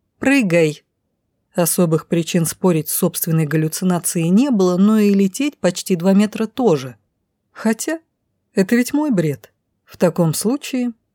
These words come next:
я поманила лодку пальцем, и та послушно приподнялась, и мне осталось только шагнуть на тахту. "Как ты это сделала?" изумленно крякнула проводница. "Молча", буркнула я, усаживаясь на мягкую бархатистую ткань и посмотрела за спину брюнетки.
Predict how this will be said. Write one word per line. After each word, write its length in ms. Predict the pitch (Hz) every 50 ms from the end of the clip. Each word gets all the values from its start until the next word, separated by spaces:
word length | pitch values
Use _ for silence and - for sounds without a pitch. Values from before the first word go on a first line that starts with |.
| _ _ _ _ _ _ _
я 200 | 208 233 294 294
поманила 600 | - - 214 208 202 208 208 220 233 240 226 220
лодку 440 | 208 208 220 214 208 - - - 180
пальцем, 580 | 165 - - 269 302 302 285 - - 220 208 208
и 40 |
та 160 | 196 - 254 -
послушно 580 | - 208 202 - - 214 233 226 - 202 185
приподнялась, 800 | 165 170 185 156 - 180 160 170 170 170 180 220 262 254 - -
и 40 | 180
мне 180 | 175 175 180
осталось 380 | 180 180 - - 233 233 214 -
только 320 | - 220 226 226 - -
шагнуть 460 | 202 - - 196 180 180 202 214 -
на 140 | - 196 190
тахту. 520 | - 196 190 - - - - 175 156 - _ _ _ _ _ _ _ _ _ _ _
"Как 320 | - - - 240 233 214 -
ты 180 | - - 240
это 200 | 247 247 - 294
сделала?" 680 | 285 - 302 277 - 269 247 180 160 156 147 151 156 156 - _ _ _ _ _
изумленно 640 | _ 180 175 165 165 175 180 175 180 175 170 165 160
крякнула 500 | - - 185 180 175 - - 170 175 180 175
проводница. 760 | - 196 190 208 208 185 185 156 123 101 - - - 208 - _ _ _ _ _ _ _ _ _ _ _
"Молча", 520 | - 170 175 175 185 196 - - - 254 - _ _ _ _ _ -
буркнула 460 | 180 180 180 - - 180 170 165 175
я, 180 | 190 226 254 247
усаживаясь 640 | 226 196 - 220 220 220 202 202 190 185 185 - -
на 100 | 185 180
мягкую 400 | 185 202 214 196 - - 185 170
бархатистую 720 | 170 180 - - 190 185 - - 185 - - - 175 175
ткань 380 | 175 - - 277 285 285 262 247
и 40 | 214
посмотрела 680 | - 214 202 - - 208 208 - 208 233 233 214 196
за 180 | 180 175 185 190
спину 320 | 190 - - 175 180 180
брюнетки. 640 | 156 165 185 185 175 151 131 - - - - 202 -